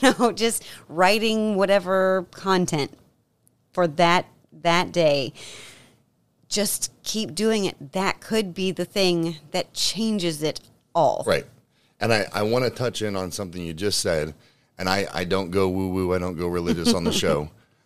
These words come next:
Speaker 2: But I, I'll talk about what it is.
Speaker 1: Yeah.
Speaker 2: And that way we can make it palatable to everybody.
Speaker 1: <laughs>
Speaker 2: The prayer aspect.
Speaker 1: Yeah.
Speaker 2: What is prayer? If you, you take away, you know, I don't wanna offend anybody. I don't wanna
Speaker 1: Yeah.
Speaker 2: put it in a box. So take away the religious aspect.
Speaker 1: Right.
Speaker 2: Prayer is quiet reflection on a topic.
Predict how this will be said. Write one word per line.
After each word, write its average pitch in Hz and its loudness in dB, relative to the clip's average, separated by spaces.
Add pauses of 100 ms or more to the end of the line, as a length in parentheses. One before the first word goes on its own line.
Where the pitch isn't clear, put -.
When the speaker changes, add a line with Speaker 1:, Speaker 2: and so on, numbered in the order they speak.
(140)
Speaker 2:
But 90 0
I, 90 2
I'll 90 0
talk 104 -2
about 92 0
what 92 -2
it 69 -6
is. 78 -6
Speaker 1:
Yeah. 170 -2 (140)
Speaker 2:
And 87 -4
that 87 -2
way 87 -2
we 85 -4
can 87 -6
make 85 -4
it 80 -10
palatable 67 -8
to 71 -8
everybody. 71 -4 (260)
Speaker 1:
<laughs> 220 -6
Speaker 2:
The - -2
prayer 120 4
aspect. - -6
Speaker 1:
Yeah. - -4 (420)
Speaker 2:
What 127 4
is 147 -2
prayer? 85 2
If 85 -10
you, 92 -8
you 73 -14
take 139 -2
away, 135 2
you 95 -4
know, 69 -2
I 76 -2
don't 104 -2
wanna 113 2
offend 107 0
anybody. 101 0
I 95 0
don't 90 -2
wanna 98 -4 (100)
Speaker 1:
Yeah. 175 2
Speaker 2:
put 113 -4
it 113 2
in 107 -6
a 107 -8
box. 107 -2
So 85 -4 (320)
take 135 -4
away 180 -2
the 170 -2
religious 127 0
aspect. 85 -2
Speaker 1:
Right. - 2
Speaker 2:
Prayer 165 0
is - -6
quiet 139 0
reflection 104 -4
on 87 -6
a 80 -6
topic. - -8